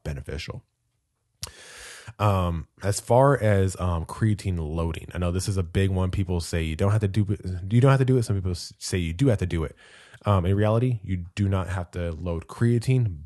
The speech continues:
but it does play its role if you do wanna do that. And so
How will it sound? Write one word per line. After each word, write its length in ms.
but 360
it 280
does 260
play 260
its 160
role 160
if 120
you 80
do 180
wanna 220
do 160
that. 240
And 140
so 400